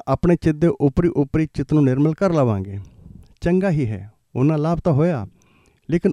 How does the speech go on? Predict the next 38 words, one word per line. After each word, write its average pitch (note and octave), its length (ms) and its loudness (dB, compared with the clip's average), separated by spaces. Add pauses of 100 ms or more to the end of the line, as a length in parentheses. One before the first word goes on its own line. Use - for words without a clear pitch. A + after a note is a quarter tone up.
ਉਹ F#3+ 140 6
ਮੁਕਤੀ E3 320 0
ਦੀ F#3 140 0
ਗੱਲ F3 140 0
ਨਹੀਂ F#3 200 4
ਹੋਈ। G2+ 260 -4 (960)
ਮੁਕਤੀ D#3+ 240 2
ਦੀ F3+ 140 2
ਗੱਲ F3 140 0
ਤਾਂ - 140 -2
ਉਦੋਂ E3+ 280 4
ਹੋਏਗੀ D#3+ 380 4 (640)
ਜਦੋਂ E3 240 6
ਸਾਰੇ G3 340 0
ਦਾ F3 120 2
ਸਾਰਾ D3 300 0
ਚਿੱਤ - 400 -4 (420)
ਅੰਤਰਮਨ D#3+ 500 4
ਦੀਆਂ D#3 160 2
ਗਹਿਰਾਈਆਂ C3+ 480 2
ਤੱਕ - 340 -8
ਇੱਕ - 180 -4
ਵੀ F3 120 2
ਹਿੱਸਾ C#3 260 2
ਨਹੀਂ C#3 180 4
ਬਚੇਗਾ, C3 460 -2 (380)
ਸਾਰੇ F#3 340 0
ਦਾ D#3 140 0
ਸਾਰਾ C3+ 280 0
ਮਾਨਸ B2 340 0
ਧੁੱਲ B2 220 4
ਜਾਏਗਾ, G2+ 420 -6 (140)
ਸਾਫ਼ - 460 -6
ਹੋ G#2+ 60 -2
ਜਾਏਗਾ। G2+ 420 -8 (580)
ਇਸੇ D#3 280 0
ਨੂੰ D#3 200 2
ਕਿਹਾ C#3 260 -4